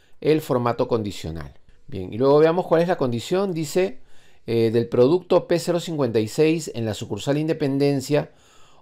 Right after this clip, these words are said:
o en Coronel Torres deben tener fuente roja en negrita y relleno celeste. Entonces aquí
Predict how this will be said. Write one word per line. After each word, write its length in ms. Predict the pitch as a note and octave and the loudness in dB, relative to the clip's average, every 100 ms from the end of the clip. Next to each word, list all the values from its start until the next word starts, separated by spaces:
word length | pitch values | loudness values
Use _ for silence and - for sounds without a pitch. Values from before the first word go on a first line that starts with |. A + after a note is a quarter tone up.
| _ | _
o 520 | E3 F#3+ G#3 A3 - - | 6 8 10 8 2 -4
en 280 | D3+ E3+ | -2 0
Coronel 560 | E3+ C#3 A#2+ C3 C3+ C3+ | 2 4 4 2 -2 2
Torres 540 | D3+ C#3 C3 E3 - - - - C3 | 4 6 4 0 -8 -20 -20 -20 -2
deben 380 | C3+ D3 D3+ | 4 4 4
tener 400 | D3 B2 B2+ C3+ | 0 -2 0 0
fuente 440 | C#3 - F3 F#3 G3 | -2 -2 -2 2 4
roja 560 | F3 E3+ E3+ E3+ - _ - | 4 4 2 -2 -2 _ -6
en 180 | D#3 E3+ | -4 -2
negrita 560 | D#3+ D#3 D#3 D#3 D#3 - | 0 0 -2 2 2 2
y 60 | |
relleno 380 | A2+ A2 A#2 A#2+ | -2 0 -2 -6
celeste. 500 | - G2 G2 - - _ _ - - - - - | -6 -4 -4 -6 -20 _ _ -20 -20 -20 -20 -12
Entonces 260 | D4 A#3+ | -4 0
aquí 340 | A#3 C4 B3+ | 2 0 -2